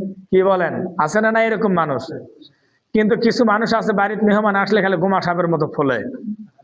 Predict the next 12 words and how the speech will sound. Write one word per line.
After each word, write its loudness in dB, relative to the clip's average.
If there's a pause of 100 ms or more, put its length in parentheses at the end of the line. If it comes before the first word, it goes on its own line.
(1200)
আছে 0
না 2
এরকম? 0 (1700)
এরকম 2
স্বভাব 0
যদি 2
থেকে 2
থাকে 0
আজকের 0
থেকে 2
বাদ 0
দেন। 0